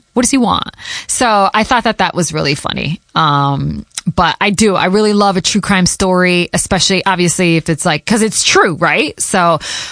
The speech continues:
recently I watched, uh, this one thing. Um, it was on H B O and it was called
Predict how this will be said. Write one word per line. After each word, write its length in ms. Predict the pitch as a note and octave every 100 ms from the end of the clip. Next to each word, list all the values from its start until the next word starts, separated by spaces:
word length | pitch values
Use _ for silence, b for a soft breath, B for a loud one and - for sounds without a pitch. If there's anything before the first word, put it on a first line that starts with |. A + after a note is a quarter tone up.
| -
recently 640 | G3 D4+ - C4+ A3+ G#3+
I 140 | G#3+ F#3
watched, 640 | F3+ F#3+ F#3+ F#3+ - - - -
uh, 200 | F3 D#3+
this 240 | F3 -
one 220 | F3 F3+
thing. 400 | E3 F3+ F3 F3 -
Um, 300 | D#3+ D#3+ D#3
it 60 | F#3
was 100 | F3+
on 140 | G3+ -
H 200 | - -
B 140 | C4
O 180 | E3 A3 _ _ B B B B B B -
and 300 | F#3+ F3 F3
it 140 | F3+ F3+
was 160 | F3
called 680 | - F#3+ F3 E3+ E3+ E3+